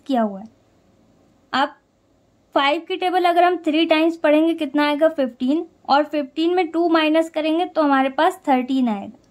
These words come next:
लेकिन अगर हम माइनस का साइन सेंटर में लेंगे तो फिर लास्ट में हमारे पास कॉमन नहीं आ पाएगा और हमारा सॉल्यूशन गलत माना जाएगा। ओके, तो यहाँ पर हमें साइन का भी बहुत ध्यान रखना होगा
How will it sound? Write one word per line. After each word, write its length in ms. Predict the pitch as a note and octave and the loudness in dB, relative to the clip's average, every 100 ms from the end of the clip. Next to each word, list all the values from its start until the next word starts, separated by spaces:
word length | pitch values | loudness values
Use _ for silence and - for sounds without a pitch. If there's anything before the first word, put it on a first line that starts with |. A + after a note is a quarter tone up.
| _ _ _ | _ _ _
लेकिन 280 | C4 C4+ D#4+ | 0 0 2
अगर 200 | D#4+ F4 | 2 4
हम 120 | F4+ D#4+ | 4 4
माइनस 420 | C#4+ D4+ F4 F4+ | 2 0 -2 0
का 120 | F#4 | -2
साइन 320 | F#4 D4+ D4+ E4 | 0 0 0 0
सेंटर 380 | D4 C#4 D4 | 0 2 2
में 120 | D4+ C#4+ | 2 2
लेंगे 440 | B3+ A#3+ C4 E4 _ _ _ _ _ _ _ - | 0 0 0 -2 _ _ _ _ _ _ _ -2
तो 80 | D#4+ | 0
फिर 160 | F4 | 2
लास्ट 420 | E4 C#4+ C#4 E4 E4 | 4 4 2 -2 -4
में 100 | F4 | 0
हमारे 260 | E4 D4+ | 2 2
पास 320 | D4+ D#4+ E4 - | 2 2 0 0
कॉमन 340 | C#4 C4 D4 | 2 4 4
नहीं 220 | D4+ D4+ D4+ | 4 4 4
आ 80 | D4 | 2
पाएगा 380 | D4+ D4+ D#4 | 2 2 4
और 160 | E4+ D#4 | 4 4
हमारा 400 | C4+ B3+ B3+ D4 | 2 2 4 2
सॉल्यूशन 500 | D#4+ C#4 C4 C4 D#4+ | 4 2 2 -2 -2
गलत 260 | C#4+ C4 C4 | 0 0 0
माना 220 | B3+ A3 G#3 | 0 0 -2
जाएगा। 1080 | G3+ F#3 G#3 _ _ _ _ _ _ _ B3 | -8 -14 -16 _ _ _ _ _ _ _ -8
ओके, 200 | B3 C4+ | -6 -10
तो 480 | - _ _ - | -10 _ _ 0
यहाँ 260 | D4 C#4 D4+ | 4 4 4
पर 100 | E4+ | 0
हमें 160 | E4 F4+ | 2 0
साइन 400 | F#4 D#4+ C#4+ D#4+ | -2 -2 0 -2
का 140 | E4+ E4 | -2 -2
भी 140 | F4 | -2
बहुत 400 | D4 C#4 C#4 D#4 _ _ - | -2 0 0 -2 _ _ -8
ध्यान 400 | B3 C4 B3+ C4+ | 0 0 0 -2
रखना 280 | A#3 A#3+ A#3 | -4 -2 -2
होगा 280 | G3+ - | -2 -8